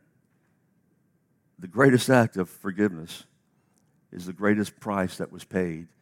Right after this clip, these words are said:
through Jesus Christ. And I just want to close with this before we pray. Second Corinthians five twenty-one. "For he made him who knew no sin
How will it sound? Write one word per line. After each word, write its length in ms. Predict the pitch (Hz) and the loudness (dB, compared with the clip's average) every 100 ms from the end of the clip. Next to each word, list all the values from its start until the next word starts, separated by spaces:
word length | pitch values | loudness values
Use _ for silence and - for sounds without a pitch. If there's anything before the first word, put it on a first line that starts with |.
| _ _ _ | _ _ _
through 120 | 101 | -12
Jesus 360 | 87 95 92 - | -10 -10 -12 -18
Christ. 460 | 85 80 80 - _ _ _ _ _ _ _ _ _ _ _ _ _ _ _ | -16 -16 -20 -20 _ _ _ _ _ _ _ _ _ _ _ _ _ _ _
And 120 | 107 117 | -2 0
I 20 | |
just 180 | 139 - | 0 -6
want 140 | 104 | -10
to 60 | - | -6
close 260 | 101 98 | -4 -4
with 80 | 87 | -8
this 140 | 90 | -12
before 260 | - - 82 | -12 -20 -18
we 80 | 76 | -18
pray. 280 | - 76 65 _ | -20 -20 -20 _
Second 320 | 127 127 123 | -2 -2 -4
Corinthians 400 | 95 87 82 85 | -10 -10 -12 -16
five 260 | 82 87 87 | -12 -14 -14
twenty-one. 540 | 85 82 80 73 71 _ _ _ _ _ _ _ _ _ _ _ _ _ _ _ _ _ _ _ _ _ _ _ _ _ _ _ _ _ _ _ _ _ _ _ _ _ _ _ _ _ _ | -18 -18 -18 -20 -20 _ _ _ _ _ _ _ _ _ _ _ _ _ _ _ _ _ _ _ _ _ _ _ _ _ _ _ _ _ _ _ _ _ _ _ _ _ _ _ _ _ _
"For 140 | 101 | -4
he 160 | 123 147 | 0 2
made 240 | 139 120 | 4 4
him 260 | 120 117 104 | 4 4 2
who 100 | 98 | -4
knew 240 | 98 120 | -4 -4
no 200 | 104 85 | -4 -8
sin 460 | - 82 78 85 | -12 -14 -16 -18